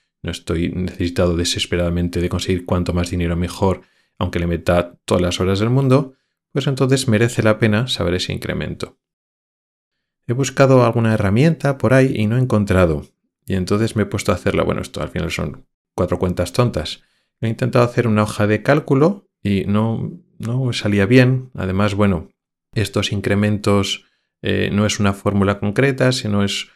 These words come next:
una tabla que te bajas de la página web del,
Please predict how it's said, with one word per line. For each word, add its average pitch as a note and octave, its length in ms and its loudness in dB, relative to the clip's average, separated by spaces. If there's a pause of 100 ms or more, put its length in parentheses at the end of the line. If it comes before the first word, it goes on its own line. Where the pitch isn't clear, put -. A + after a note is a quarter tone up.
(280)
una G2 300 0
tabla A#2 400 6
que A2 100 -4
te - 140 -2
bajas G2+ 420 -2
de G2 80 -4
la F#2+ 220 -2
página F#2+ 400 -2
web F#2 360 0
del, E2 460 -4